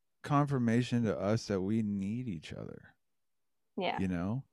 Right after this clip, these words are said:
Speaker 1: this is why we need each other. It's like, we need to recognize we're humans and just be able to give each other a safe place where we can share these things, because that's how we're really uplifting each other,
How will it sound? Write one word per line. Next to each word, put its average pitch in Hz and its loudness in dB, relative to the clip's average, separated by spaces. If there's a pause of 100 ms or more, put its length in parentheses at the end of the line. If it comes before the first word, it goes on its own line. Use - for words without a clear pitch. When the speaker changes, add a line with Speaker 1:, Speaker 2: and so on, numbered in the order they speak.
Speaker 1:
this 131 0
is 143 -4
why 131 4
we 117 2
need 113 -2
each 120 -4
other. 50 -10 (1000)
It's - -8
like, 101 -4
we 113 0
need 131 -2
to 113 0
recognize 104 -4
we're 101 -2
humans 101 -2
and 101 -8
just 104 -10 (520)
be 127 2
able 131 4
to 113 2
give 117 0
each 123 -2
other 117 4
a 98 0
safe 113 0
place 113 -4
where 107 -2
we 104 0
can 95 -6
share 113 0
these 76 -10
things, 58 -16
because 104 -6
that's 117 -4
how 127 -4
we're 104 0
really 95 0
uplifting 87 -8
each 64 -14
other, 55 -16